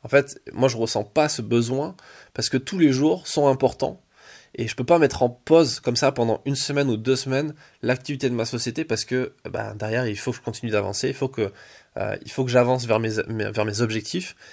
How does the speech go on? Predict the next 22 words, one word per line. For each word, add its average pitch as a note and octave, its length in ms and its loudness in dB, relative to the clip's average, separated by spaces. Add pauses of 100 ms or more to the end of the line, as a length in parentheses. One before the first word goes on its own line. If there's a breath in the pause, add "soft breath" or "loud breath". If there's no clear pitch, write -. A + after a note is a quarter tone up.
(100 loud breath)
C'est - 120 -4
même A#2+ 80 2
pas D#3+ 100 6
une C#3 60 0
question A#2 240 -2
d'argent, B2 520 0
une G#2+ 100 -2
question A2 240 -6
de A2 60 -4
résultat A#2+ 440 0
financier, A#2 400 -4
c'est C3 140 0
vraiment, A#2+ 360 0 (600 loud breath)
euh, G#2+ 400 -4 (920)
ben, A2 240 -4
c'est B2 120 -4
juste - 180 -4
atteindre C3+ 240 0
des A#2+ 140 2
objectifs, - 680 -4
tout - 80 -18
simplement. A#2 420 -6